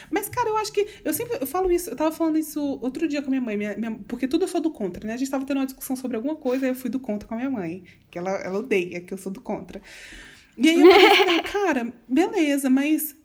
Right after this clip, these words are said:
Speaker 1: não é só, é o papel do governo, sabe? Tem muitas coisas que não é só o papel do governo, eu acho que é papel de cada um também. Tipo, quantas vezes, é, da gente partilhar,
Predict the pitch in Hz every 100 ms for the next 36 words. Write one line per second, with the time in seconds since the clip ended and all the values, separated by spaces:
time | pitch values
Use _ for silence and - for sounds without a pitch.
0 | - 277 453 480 403 349 330 320 269 -
1 | 202 - 262 262 247 208 247 214 180 175
2 | 180 180 233 220 247 285 349 302 285 294
3 | 403 - 330 285 226 208 214 196 165 170
4 | 190 247 269 302 302 302 294 - 302 294
5 | 415 339 311 294 269 196 175 180 _ _
6 | _ _ _ - 262 262 349 415 381 349
7 | 320 - - - 262 - 370 359 392 -
8 | - - 392 403 320 320 359 392